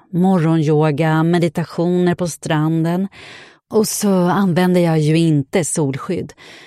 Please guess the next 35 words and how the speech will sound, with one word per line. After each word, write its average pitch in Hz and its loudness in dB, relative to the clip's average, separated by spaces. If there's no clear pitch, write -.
Jag - -6
tror 226 4
inte 160 -2
på 156 -6
att - -6
kladda 151 -4
på 151 -4
kemikalier 165 -4
på 151 -16
kroppen." 170 -10
Ellen 208 0
lutade 143 -2
sig 180 -4
fram 131 -4
mot 139 -2
Lisette. - -8
"Men 175 -2
du 165 -2
vet 233 0
väl 160 2
att 147 -2
solskador 175 -2
är 147 0
en 156 -2
grej? 196 -4
Och - -10
cancer?" 233 -2
"Jag 262 0
tror 226 2
inte 233 0
på 190 -2
att 175 -4
skrämma 175 -2
upp - -2
folk", - -12